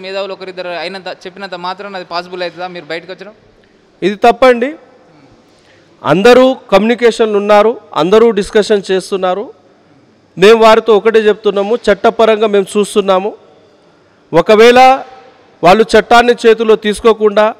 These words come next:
Speaker 2: మేము ఇచ్చిన పిటిషన్ ప్రకారము రాజేష్ ఇంటి మీద వచ్చిన వారి మీద అట్రాసిటీ కేసు నమోదు చేసి వాళ్లకు శిక్షించినట్లయితే, ఈ టీచర్ విషయంలో అక్కడ పాల్గొన్నటువంటి ప్రతి ఒక్కరిని అట్రాసిటీలో పార్టీ చేసినట్లయితే మేము చట్టపరంగానే వెళ్ళే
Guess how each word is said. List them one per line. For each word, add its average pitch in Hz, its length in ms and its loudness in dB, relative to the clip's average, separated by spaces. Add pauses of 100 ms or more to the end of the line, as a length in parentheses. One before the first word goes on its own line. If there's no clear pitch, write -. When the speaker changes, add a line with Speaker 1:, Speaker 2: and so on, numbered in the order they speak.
(220)
Speaker 2:
మేము 208 220 4
ఇచ్చిన 220 280 0
పిటిషన్ 214 420 -2
ప్రకారము 208 500 0 (120)
రాజేష్ 196 340 2
ఇంటి 214 240 -4
మీద 208 200 0
వచ్చిన 190 320 -4
వారి 190 220 2
మీద 185 100 0
అట్రాసిటీ 185 560 0
కేసు 190 220 -2
నమోదు 185 320 -2
చేసి 175 360 -2 (420)
వాళ్లకు 196 440 4 (180)
శిక్షించినట్లయితే, 196 880 -4 (640)
ఈ 208 80 0 (140)
టీచర్ 240 360 2
విషయంలో 233 540 2 (200)
అక్కడ 208 200 0 (220)
పాల్గొన్నటువంటి 220 720 2
ప్రతి 208 320 0
ఒక్కరిని 226 420 2
అట్రాసిటీలో 208 580 0 (100)
పార్టీ 190 200 2
చేసినట్లయితే 190 760 0 (760)
మేము 220 340 6 (1600)
చట్టపరంగానే 240 600 4
వెళ్ళే 220 240 4